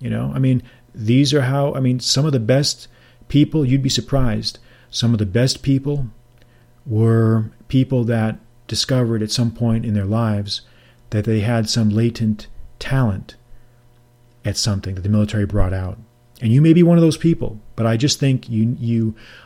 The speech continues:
also could be looking for, uh, uh, you know,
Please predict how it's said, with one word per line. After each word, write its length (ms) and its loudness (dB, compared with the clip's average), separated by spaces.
also 640 2
could 260 4
be 400 4
looking 360 2
for, 460 0
uh, 40 -6
uh, 640 -6
you 140 -4
know, 340 -2